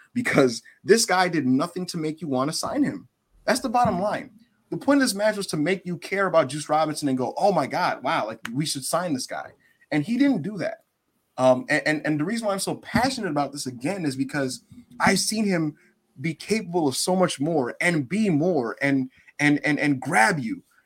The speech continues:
And so to, to see him reduced to this because of whatever it is, whether it's New Japan's booking or, or the Bullet Club concept is really, really disappointing. You know, he's not a forty-five-year-old broken down wrestler. He's, he's, he's still relatively young.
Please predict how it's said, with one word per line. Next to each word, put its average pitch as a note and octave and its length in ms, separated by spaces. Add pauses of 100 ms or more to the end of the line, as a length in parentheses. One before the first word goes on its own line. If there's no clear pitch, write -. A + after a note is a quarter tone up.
(120)
And C#3+ 180
so D#3+ 280
to, D3+ 200
to D#3+ 160
see A#3+ 240
him C4+ 120
reduced F3+ 500
to B2 80
this A2 260
because E3 460
of B2+ 180 (400)
whatever G#3+ 320
it B2+ 80
is, A2+ 160
whether D#3 160
it's B2 160
New D3+ 140
Japan's D3 360
booking F3 460
or, C3+ 100
or A#2+ 200
the A#2 100
Bullet F3 300
Club D#3+ 240
concept F3 540 (360)
is B2+ 240 (140)
really, B3+ 340
really F3 360
disappointing. D3 680 (440)
You C#3 80
know, D3 60
he's G#3+ 100
not B3 140
a D#3+ 60
forty-five-year-old D#3+ 840
broken D3 280
down C#3 220
wrestler. B2+ 500
He's, D3+ 220
he's, E3+ 260
he's D#3+ 240
still G3+ 240
relatively D3+ 560
young. G#2 360